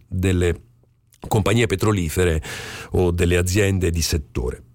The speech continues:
Shell, lo scrive Michele Pignatelli, non dovrà ridurre le emissioni di anidride carbonica del quarantacinque per cento entro il duemilatrenta rispetto al duemiladiciannove, come un tribunale olandese le aveva intimato di fare.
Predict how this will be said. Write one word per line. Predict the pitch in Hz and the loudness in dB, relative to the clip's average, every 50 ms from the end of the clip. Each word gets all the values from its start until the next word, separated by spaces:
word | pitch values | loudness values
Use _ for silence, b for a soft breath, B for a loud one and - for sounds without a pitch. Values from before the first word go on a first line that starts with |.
| _ B B B B B B B B B B B B B B B B | _ B B B B B B B B B B B B B B B B
Shell, | - - - 214 196 156 131 131 139 143 151 180 - - | 0 0 2 2 2 2 2 2 2 2 0 0 -2 -4
lo | - 101 104 | 0 0 0
scrive | - - 143 135 120 107 | 0 2 2 2 4 4
Michele | 104 101 - 127 120 110 98 95 87 - - - | 2 2 2 2 2 2 2 0 -2 -4 -6 -4
Pignatelli, | - 127 135 147 147 - 180 147 131 117 | 0 2 2 2 2 2 0 0 2 2
non | 117 123 135 151 190 208 220 214 196 185 160 | 2 2 2 4 2 2 2 0 -2 -2 0
dovrà | 143 139 131 120 131 143 160 170 165 165 | 2 2 2 2 0 0 2 0 0 0
ridurre | 156 147 127 113 131 143 151 147 143 143 135 123 | 0 -2 0 2 2 2 2 2 2 2 2 2
le | 120 117 | 2 2
emissioni | 113 113 104 - - - 139 131 123 | 2 2 0 0 0 0 0 0 2
di | 104 101 | 2 2
anidride | 95 98 98 107 117 131 113 107 | 2 2 2 2 2 2 2 2
carbonica | - 113 104 104 123 127 123 104 104 | 0 0 0 2 2 0 2 2 2
del | 98 98 | 0 2
quarantacinque | - 101 98 101 95 - 101 90 120 - 117 | 2 2 2 2 2 2 2 0 2 0 2
per | 110 123 107 | 0 0 0
cento | - 110 104 104 90 101 | 2 0 0 2 2 2
entro | 98 98 92 95 95 | 2 2 2 0 0
il | 95 | 2
duemilatrenta | 95 95 95 98 92 95 92 - - 110 101 95 92 90 85 - 92 | 2 2 2 4 4 2 2 2 0 2 2 2 2 0 0 0 0
rispetto | 90 85 - - - 92 87 - 90 | 0 0 -2 0 0 0 2 2 2
al | 90 | 2
duemiladiciannove, | 92 92 92 95 92 92 95 92 87 - 101 98 92 92 90 85 85 85 90 87 - | 2 2 2 2 2 2 2 0 0 2 2 2 2 2 2 2 2 2 0 0 0
come | - - 196 185 160 131 113 | 0 2 2 2 2 2 0
un | 104 101 98 | 0 0 0
tribunale | - - 107 98 101 104 113 120 110 98 | 0 -2 0 2 2 2 2 2 2 2
olandese | 95 95 98 110 107 101 92 90 90 85 85 85 82 87 87 | 2 4 4 2 2 2 2 2 2 2 2 2 2 2 2
le | 85 | 2
aveva | 87 87 90 90 87 | 4 4 2 2 2
intimato | 90 90 82 - 87 85 85 82 85 | 2 0 0 0 2 2 2 2 2
di | 85 85 | 0 0
fare. | 80 - - 78 76 78 78 78 - | 0 0 2 2 2 4 2 0 -2